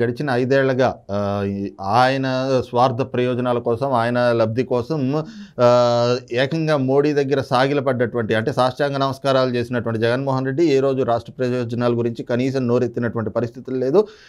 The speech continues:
మరి రాష్ట్రానికి ఈ రోజున కేంద్ర ప్రభుత్వమో లేదా మోడీ ఏమీ చేయలేదు అని చెప్తున్నటువంటి వాళ్ళు మరి ఈ ఐదేళ్లు కనీసం ఒక్కటంటే ఒక్క విమర్శ చేయలేకపోయారు. కానీ ఈ రోజున ఎన్నికల ముందు ఏదైతే వాళ్ళ వైఫల్యాలను, అలాగే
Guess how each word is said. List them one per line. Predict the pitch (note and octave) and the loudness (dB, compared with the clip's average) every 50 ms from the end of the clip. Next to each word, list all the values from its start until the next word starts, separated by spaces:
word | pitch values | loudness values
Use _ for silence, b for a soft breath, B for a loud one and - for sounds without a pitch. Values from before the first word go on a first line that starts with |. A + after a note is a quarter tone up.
| B B - | B B 0
మరి | C#3 C3+ C#3 C#3 C3 B2+ | 4 4 6 6 4 2
రాష్ట్రానికి | B2 A#2+ B2 C3+ C#3+ - - D#3+ D#3 D#3 D#3 C#3+ - D3+ D3 C#3+ C#3+ - - | 4 4 2 2 2 0 0 2 2 2 0 -2 -4 -2 -2 -2 -4 -2 0
ఈ | C3 C3 | 0 2
రోజున | C3 C#3 D3 C#3+ D3+ D3 D3 C3+ C3 C3 C#3 C#3+ C#3+ C#3 - - _ _ - | 4 4 2 2 0 0 0 0 2 2 2 2 0 -2 -4 -8 _ _ 2
కేంద్ర | C3+ C3+ C#3+ D3 C#3 | 2 2 4 2 0
ప్రభుత్వమో | C3 C3+ C3+ C3 B2+ B2 C#3 C3+ C3 D3 E3 | 0 0 -2 -2 -2 -2 -2 0 2 2 4
లేదా | D#3 C#3+ C3+ C#3 | 4 4 4 4
మోడీ | C3 B2+ B2+ C3 C3 C3+ | 2 0 0 0 0 0
ఏమీ | C3+ C3 B2+ C3 C#3+ D3+ D3 C#3+ - C#3 | 0 2 4 4 2 2 0 0 0 2
చేయలేదు | C3 C3+ C#3 C#3 C#3 C#3 C#3 | 2 4 4 2 2 2 0
అని | C#3 C3+ C3 B2+ | 0 -2 -2 -4
చెప్తున్నటువంటి | B2+ - - C3 A#2+ A#2+ A2 B2 A#2+ A2+ | -6 -6 -6 -6 -6 -4 -4 -4 -4 -2
వాళ్ళు | A#2 A#2 C3+ F3 F#3 | 0 2 2 2 2
మరి | E3+ D3 C3 | 2 0 0
ఈ | B2+ C3 C3 C3+ C#3+ C3 B B B B | 2 0 0 -2 -2 -6 B B B B
ఐదేళ్లు | A2+ C3 D#3 E3+ F3 F3+ F3+ F3 F3 | 6 6 8 6 6 4 4 4 2
కనీసం | E3+ F3 D3+ D3 E3 F3 E3+ F3+ D#3 | 2 0 0 0 2 2 2 2 2
ఒక్కటంటే | C#3+ D3 D3 - D3+ E3 D#3+ D#3+ F3 | 2 0 0 -2 -4 -4 -2 0 2
ఒక్క | E3 D3+ D#3 - | 0 0 2 0
విమర్శ | D3 C#3+ C3+ C#3+ C#3+ C3 B2+ - C3+ | 0 0 0 -2 -2 -4 -2 -2 -2
చేయలేకపోయారు. | C3 B2+ B2 A#2 A#2+ - A2+ A2 | 2 2 2 0 2 0 0 0
కానీ | A2 B2+ C#3 D3+ D3 | 0 -2 -2 -2 0
ఈ | C#3 | 0
రోజున | C#3 C#3 C#3 C3+ | 0 0 0 -2
ఎన్నికల | C3 B2+ C3 C#3 C3+ D#3 D3+ D3+ | -2 -2 -2 -2 -2 0 -2 -2
ముందు | C#3+ C#3+ C#3 C#3+ E3+ | -2 -4 -2 0 2
ఏదైతే | F3 D#3 C#3+ C#3 C#3+ C#3 D#3 | 4 4 4 4 2 2 0
వాళ్ళ | D3 B2 A#2+ B2 C3 B2 | 2 4 4 4 4 2
వైఫల్యాలను, | A#2 G#2+ A#2 B2+ B2 B2 C#3 C#3+ C#3 C#3 C3+ C3+ C3+ C#3 F3 | 2 2 0 0 0 0 -2 0 0 0 0 0 0 -2 -2
అలాగే | F3 D3 C#3 C#3 C#3+ D#3+ D#3+ | 0 2 2 2 4 2 0